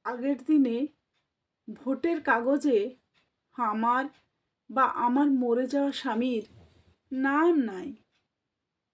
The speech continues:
আমার বিটিরা বারবার ফোন করে বলছে, কাগজ চাই, কাগজ চাইছে তারা।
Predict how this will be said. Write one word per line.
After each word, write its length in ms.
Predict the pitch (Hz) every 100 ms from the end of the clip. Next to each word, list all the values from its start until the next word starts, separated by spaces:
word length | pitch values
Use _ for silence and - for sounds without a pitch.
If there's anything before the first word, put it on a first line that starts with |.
| _ _ _ _ _ _ -
আমার 280 | 226 240
বিটিরা 800 | 190 226 - 247 233 247 254 262
বারবার 800 | 233 226 233 233 214 240 269 302
ফোন 320 | 302 262 240 233
করে 240 | 240 233
বলছে, 680 | 214 220 226 - 285 339 381 - _ _ _ _ _
কাগজ 380 | 277 285 330 339 -
চাই, 540 | - 269 233 196 220 - _ _
কাগজ 440 | 285 294 285 440 -
চাইছে 460 | 359 247 233 -
তারা। 380 | 214 - - -